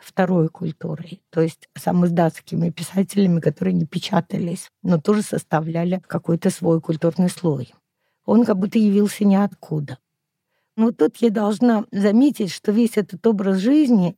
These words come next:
точно списан с натуры. Именно так Веня и жил. До семьдесят четвёртого года.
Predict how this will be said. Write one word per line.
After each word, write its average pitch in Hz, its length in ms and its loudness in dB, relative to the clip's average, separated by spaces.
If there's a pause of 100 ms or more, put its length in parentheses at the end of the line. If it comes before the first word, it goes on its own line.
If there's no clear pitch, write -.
(100)
точно 233 400 0
списан 196 500 -4
с - 120 -10
натуры. 156 640 -6 (280)
Именно 214 320 4
так 233 300 -4
Веня 208 380 4
и - 20 0
жил. 156 460 -6 (1080)
До 240 240 2
семьдесят 202 640 -2
четвёртого 180 640 -6
года. - 400 -18